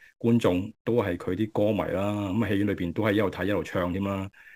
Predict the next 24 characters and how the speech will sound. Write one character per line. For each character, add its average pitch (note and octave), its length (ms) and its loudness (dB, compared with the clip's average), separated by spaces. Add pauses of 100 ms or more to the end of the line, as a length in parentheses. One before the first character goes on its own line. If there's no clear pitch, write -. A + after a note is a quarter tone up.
(240)
咁 C#3 120 4
其 - 80 4
實 G2 160 4
呢 F3 160 2
部 A2+ 200 4
戲 A2 120 4
講 G#2 200 0
返 C3 260 2
佢 F#2 180 -2
嗰 F#2+ 480 -2
個 G2 80 -6 (220)
製 F#2 160 0
作 F2+ 160 0
緣 D#2+ 260 -4
起 F2+ 200 -2
啦， G#2 340 -2
即 D#3+ 60 6
係 D3+ 80 4
其 F#2+ 100 2
實 - 180 -4
佢 A2+ 440 2
聽 D3 200 4
講 A2+ 160 4
呢， C#3+ 160 2